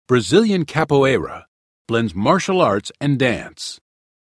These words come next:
Capoeira dancers perform acrobatic movements like jumps, kicks, flips, handstands,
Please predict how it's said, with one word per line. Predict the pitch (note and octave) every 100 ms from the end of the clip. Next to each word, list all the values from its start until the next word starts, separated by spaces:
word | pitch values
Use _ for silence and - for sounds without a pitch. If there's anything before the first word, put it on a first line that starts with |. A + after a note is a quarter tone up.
| _ _ _ _ _ _ _ _
Capoeira | - G3 B3 G3 E3+ C3 G2+
dancers | B2 C3+ A2 D#2 - - _ -
perform | B2 - C#3+ -
acrobatic | D#3 F#3 F#3+ D3+ D3 C#3+ C#3
movements | D#3 D3 F#2+ G2 - _ -
like | D2+ -
jumps, | A#2+ C3+ D3+ - - _ _ _
kicks, | - C3+ C3+ - - _ _
flips, | - F#3 F3+ A#2 - - _ _ _ -
handstands, | C3 E3 - D3+ D3+ F3